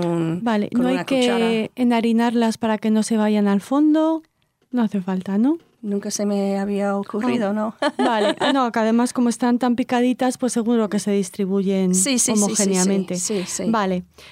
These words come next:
Speaker 2: ya tenemos esto, ¿y ahora?
Speaker 1: Vale, ahora tenemos la mezcla, la echamos a, a, en la fuente, que no hay que, hay que engrasar ni nada porque
Speaker 2: Porque
Speaker 1: tenemos
Speaker 2: está
Speaker 1: el
Speaker 2: el papel.
Speaker 1: papel.
Speaker 2: Ujú.
Speaker 1: Y se mete en un horno previamente calentado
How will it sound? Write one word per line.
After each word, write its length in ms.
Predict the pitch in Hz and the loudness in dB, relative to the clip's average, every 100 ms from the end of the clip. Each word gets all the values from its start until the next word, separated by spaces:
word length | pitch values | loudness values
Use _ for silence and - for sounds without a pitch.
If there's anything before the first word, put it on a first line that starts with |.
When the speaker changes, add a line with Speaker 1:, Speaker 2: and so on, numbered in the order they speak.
| - | -12
Speaker 2:
ya 160 | 226 254 | -4 -2
tenemos 400 | 254 233 214 247 | 0 0 0 -2
esto, 180 | 247 294 | -2 0
¿y 80 | 240 | 0
ahora? 200 | 240 349 415 - | 2 0 -2 -6
Speaker 1:
Vale, 380 | 214 190 156 | -2 0 0
ahora 240 | 160 190 226 | 0 0 -2
tenemos 480 | 247 254 262 269 262 | 0 0 0 0 0
la 160 | 254 | 0
mezcla, 560 | 262 285 - 302 302 359 - - - _ _ _ _ | 2 0 -2 -2 0 0 -4 -20 -20 _ _ _ _
la 160 | 185 175 | -6 -4
echamos 580 | - 214 208 233 247 | -2 -2 0 0 0
a, 80 | 247 - | -2 -2
a, 320 | 220 214 214 | -2 0 -2
en 180 | 226 220 | 0 0
la 140 | 220 | -2
fuente, 400 | - 294 294 190 | -2 -2 0 -2
que 160 | 185 175 | -2 0
no 340 | 190 226 247 | 0 0 0
hay 160 | 220 208 | -2 -4
que, 640 | - 214 202 196 190 190 - | -4 -2 0 2 0 -2 -2
hay 200 | 190 190 | -4 -6
que 400 | - 202 190 185 | -6 -4 0 0
engrasar 500 | 185 185 180 214 185 | -2 -2 -2 0 0
ni 120 | 185 | 0
nada 280 | 190 196 202 | 0 0 -2
porque 260 | 214 202 220 | -4 -6 -6
Speaker 2:
Porque 140 | 185 | -4
Speaker 1:
tenemos 180 | 175 175 | -2 0
Speaker 2:
está 60 | 214 | 0
Speaker 1:
el 40 | |
Speaker 2:
el 60 | 185 | 0
papel. 380 | 196 208 202 | -2 0 0
Speaker 1:
papel. 160 | 196 240 _ | 0 -4 _
Speaker 2:
Ujú. 360 | 226 226 233 320 403 - - - - | -2 2 2 2 -2 -14 -20 -20 -10
Speaker 1:
Y 100 | 240 | -4
se 140 | 208 220 | 0 0
mete 240 | 240 311 | 0 2
en 140 | 302 294 | 2 2
un 80 | |
horno 540 | 285 277 277 277 285 294 | 2 0 0 0 0 -2
previamente 640 | 254 214 208 196 202 247 | -4 -2 0 0 0 -2
calentado 840 | 240 233 240 240 262 254 240 247 | -4 -2 0 0 0 -2 0 -2